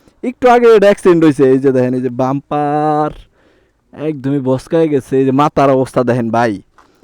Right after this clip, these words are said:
মানে আজকের দিনটা কি ভাই অ্যাক্সিডেন্টের দিন? এই যা তা একটা অবস্থা। এই বাইকটা অ্যাক্সিডেন্ট হয়েছে একটু আগে, আর ওইটা অ্যাক্সিডেন্ট হয়েছে, আহ,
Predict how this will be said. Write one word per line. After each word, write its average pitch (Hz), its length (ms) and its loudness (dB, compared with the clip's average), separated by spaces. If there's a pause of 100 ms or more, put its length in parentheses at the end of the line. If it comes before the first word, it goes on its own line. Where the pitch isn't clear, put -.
(160)
মানে 135 160 -6
আজকের 175 340 -4
দিনটা 180 260 0
কি 160 100 0
ভাই 170 120 2
অ্যাক্সিডেন্টের 160 580 0
দিন? 139 300 2 (580)
এই 143 320 -2
যা 151 500 0
তা 196 180 2
একটা 175 220 -2
অবস্থা। 160 440 0
এই 165 100 2
বাইকটা 165 280 0
অ্যাক্সিডেন্ট 160 360 -4
হয়েছে 156 180 -4
একটু 160 220 -6
আগে, 151 440 -2 (440)
আর 127 100 -6
ওইটা 156 200 0
অ্যাক্সিডেন্ট 165 380 0
হয়েছে, 165 300 -2
আহ, 156 460 0